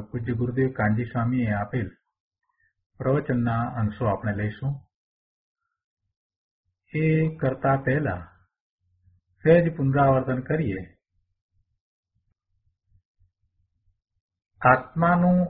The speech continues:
અકર્તાપણું આ ગાથાઓમાં દ્રષ્ટાંતપૂર્વક કહેવામાં આવ્યું છે.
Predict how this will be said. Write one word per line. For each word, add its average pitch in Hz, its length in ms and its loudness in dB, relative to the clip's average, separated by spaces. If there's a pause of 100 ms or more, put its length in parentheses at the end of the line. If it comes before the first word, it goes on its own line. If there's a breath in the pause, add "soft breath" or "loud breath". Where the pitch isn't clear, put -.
(260)
અકર્તાપણું 143 880 0 (1080)
આ 151 200 2
ગાથાઓમાં 127 1000 -2
દ્રષ્ટાંતપૂર્વક 127 1120 -2
કહેવામાં 104 480 0
આવ્યું 98 320 -10
છે. - 160 -20